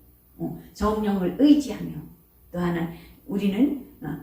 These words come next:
그 죽어가는 영혼들을 복음을 향해서 하나님의 사랑을 알게 해야 되는 것입니다. 그래서 여호와께서 욥에게 결국 말씀하신, 음, 것을 볼 수가 있습니다.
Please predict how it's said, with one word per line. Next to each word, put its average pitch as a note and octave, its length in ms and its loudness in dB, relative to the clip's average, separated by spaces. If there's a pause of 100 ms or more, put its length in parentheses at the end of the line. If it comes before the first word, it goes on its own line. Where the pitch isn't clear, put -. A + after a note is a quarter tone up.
(340)
그 E3+ 500 -2
죽어가는 B3 500 4
영혼들을 F#3+ 720 -4
복음을 A3+ 480 2
향해서 E3 360 -6
하나님의 A#3+ 460 -4
사랑을 A3+ 540 -14
알게 G3 280 -6
해야 F3 200 -2
되는 - 220 -6
것입니다. - 440 -18 (400)
그래서 B3 320 4 (300)
여호와께서 D4+ 520 10
욥에게 B3+ 840 8 (880)
결국 - 360 8
말씀하신, F3+ 720 -4 (340)
음, G3 340 -2
것을 F3+ 240 -8
볼 G#3 140 2
수가 - 240 -2
있습니다. - 580 -10